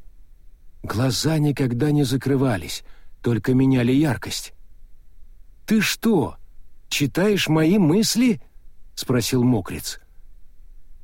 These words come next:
«Нет, я анализирую твое предыдущее поведение и делаю выводы».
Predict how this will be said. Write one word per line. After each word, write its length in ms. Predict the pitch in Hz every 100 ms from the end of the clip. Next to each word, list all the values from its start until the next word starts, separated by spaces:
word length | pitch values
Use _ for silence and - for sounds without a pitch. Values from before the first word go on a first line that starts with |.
| - - - -
«Нет, 480 | 104 123 98 - - - - - -
я 380 | - 131 110 - - - -
анализирую 880 | 127 131 120 95 139 120 104 85 - - -
твое 480 | 117 117 131 87 - - - -
предыдущее 800 | 127 127 123 117 - 127 101 82
поведение 760 | 117 117 107 139 107 90 - - -
и 280 | 123 120 92 - -
делаю 560 | 107 120 113 110 107 - - -
выводы». 540 | 104 143 104 85 76